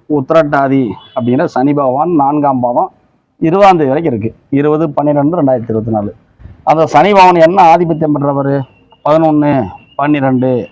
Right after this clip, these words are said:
அப்படிங்கிற இரு ஆதிபத்தியங்களை கொண்டவர். அவர் எங்க இருக்காரு? ஆறாம் இடத்துல இருக்காரு. யாரோட வீட்டுல இருக்காரு? சூரியனோட வீட்டுல போய் இருக்கிறாரு.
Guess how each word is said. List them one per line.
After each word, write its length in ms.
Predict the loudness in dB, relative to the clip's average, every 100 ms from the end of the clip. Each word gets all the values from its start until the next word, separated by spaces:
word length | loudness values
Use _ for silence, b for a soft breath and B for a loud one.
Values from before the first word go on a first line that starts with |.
| -6
அப்படிங்கிற 340 | -2 -2 0
இரு 200 | 0 2
ஆதிபத்தியங்களை 720 | 2 2 0 -2 -2 -2 -2
கொண்டவர். 340 | -4 -4 -4 -8 b b b b b
அவர் 180 | -2 0
எங்க 220 | 0 2
இருக்காரு? 500 | 0 4 4 4 0 -2 -18 _ _
ஆறாம் 460 | 0 4 6 4 2
இடத்துல 180 | -2 -2
இருக்காரு. 280 | -2 -4 -4 _ _ _ -6
யாரோட 440 | 2 4 6 4
வீட்டுல 240 | 2 0 0
இருக்காரு? 500 | 4 2 4 0 -2 _ _ _ _ _ _ -4
சூரியனோட 380 | 0 0 0
வீட்டுல 180 | 0 -2
போய் 140 | -2 -2
இருக்கிறாரு. 360 | -2 -2 -4